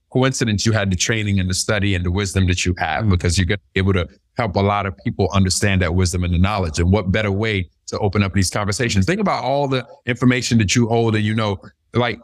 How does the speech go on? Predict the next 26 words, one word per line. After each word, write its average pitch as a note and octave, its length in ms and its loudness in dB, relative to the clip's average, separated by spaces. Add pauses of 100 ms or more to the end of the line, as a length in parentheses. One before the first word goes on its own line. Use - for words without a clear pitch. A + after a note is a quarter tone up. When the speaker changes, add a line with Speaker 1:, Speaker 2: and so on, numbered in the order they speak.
(100)
Speaker 1:
if C3 160 -2
you F3+ 140 2
th-, E3 260 -4
say D#3+ 220 0
you D3+ 180 0
thought C3+ 260 -2
about A#2 240 -4
doing A#2 160 -2
a - 40 -6
podcast, A2+ 480 -2
and - 60 -10
some A#2 140 -2
people G#2 220 -2
are - 20 2
like, G2+ 140 0
"Hey, C4 320 0 (180)
you F#3 100 2
shouldn't G3 300 4
do F#3+ 100 6
the F#3 80 0
podcast," E3+ 460 -2
and D#3+ 100 0
this D#3 160 0
and D3+ 140 -2
the D3+ 60 2
third. D3 300 -2